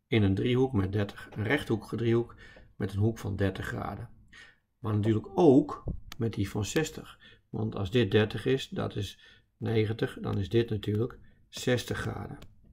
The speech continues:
En dus dan weet je die ook meteen. Nou, waarom is dit nou zo makkelijk?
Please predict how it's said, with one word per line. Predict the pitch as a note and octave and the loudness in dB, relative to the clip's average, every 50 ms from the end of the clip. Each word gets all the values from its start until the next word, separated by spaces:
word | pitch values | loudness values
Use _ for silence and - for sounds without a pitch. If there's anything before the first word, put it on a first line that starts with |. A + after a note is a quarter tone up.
| - - - - _ _ _ | -20 -20 -20 -20 _ _ _
En | _ - D3+ | _ -8 -6
dus | C#3+ C3 G#2 | -6 -4 -4
dan | G#2+ G2+ G2 | -2 -2 0
weet | G2+ G2+ G2 G2 | 0 -2 -2 -2
je | - G2 | -4 -6
die | F#2+ A2 A#2 - | -6 -4 -4 -4
ook | G2+ G#2 - - | -4 -6 -6 -10
meteen. | A2 - - - - - - - - - - _ _ _ _ _ | -12 -14 -14 -14 -16 -16 -18 -20 -20 -20 -20 _ _ _ _ _
Nou, | - - - G2+ | -10 -8 -8 -4
waarom | G#2+ A#2 A#2+ B2+ C3 | -4 -2 -2 0 -2
is | A2+ G#2 | -2 -2
dit | - B2 G#2 A2 | -2 -2 -2 -2
nou | G#2+ G2 G2+ G2 | -2 -4 -4 -4
zo | A2 G#2 G#2+ | -4 -4 -2
makkelijk? | G#2 G#2+ B2+ C3 - C#3+ C#3+ D3 C#3+ - | -2 -2 -2 2 4 6 6 6 4 0